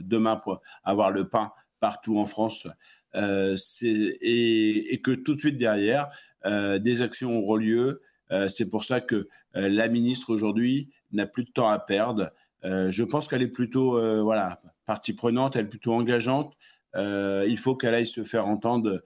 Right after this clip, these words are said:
auprès de Michel Barnier, qui, dans son discours de politique générale, a quand même, euh, mis en avant, euh, le fait qu'il fallait, euh, euh, soutenir, accompagner les agriculteurs. Maintenant, il faut passer des paroles aux actes. Je crois que c'est possible. Euh, il y a encore temps.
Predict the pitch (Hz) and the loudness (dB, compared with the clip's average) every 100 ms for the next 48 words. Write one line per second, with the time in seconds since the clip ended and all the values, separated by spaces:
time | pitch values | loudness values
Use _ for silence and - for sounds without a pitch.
0 | _ _ 107 104 120 113 113 104 110 107 | _ _ -4 -2 0 0 0 0 0 0
1 | 107 120 139 139 127 120 117 - 120 113 | 0 2 0 0 0 0 0 0 0 -2
2 | - 120 110 113 107 104 110 110 143 120 | -2 -2 0 -2 -4 0 0 2 0 0
3 | - 120 131 - - _ _ - 104 104 | 0 0 0 -4 -14 _ _ -6 -2 0
4 | 113 127 131 117 117 117 123 120 - _ | 2 2 2 0 0 0 -2 -6 -14 _
5 | - 101 98 98 95 101 110 135 127 110 | -10 -6 -4 -2 0 0 0 -2 -4 -2
6 | 107 107 107 104 98 95 92 90 78 _ | 0 0 0 0 0 0 -2 -6 -12 _
7 | _ - 92 98 - - 147 139 131 131 | _ -8 -4 2 2 2 0 0 0 0
8 | - - 147 143 135 131 123 127 123 117 | -4 -4 -4 -4 -2 0 2 2 2 2
9 | 110 107 107 107 110 135 - - - 101 | 2 0 -2 -2 -2 -2 -6 -12 -4 -2
10 | 107 127 - 98 113 - 131 117 107 101 | 0 -2 -2 -2 0 0 2 0 0 0
11 | 104 104 98 107 - - - _ - - | 2 2 2 0 -2 -16 -20 _ -18 -10
12 | - 101 - 98 87 - _ - - 120 | -4 -4 -2 -2 -2 -8 _ 0 0 0
13 | 120 113 - 139 147 92 - _ _ - | 2 2 2 0 -2 -6 -10 _ _ -2
14 | 101 98 98 95 101 110 113 117 120 - | 0 2 0 0 2 2 0 0 -4 -2
15 | 127 135 165 | -4 -2 -6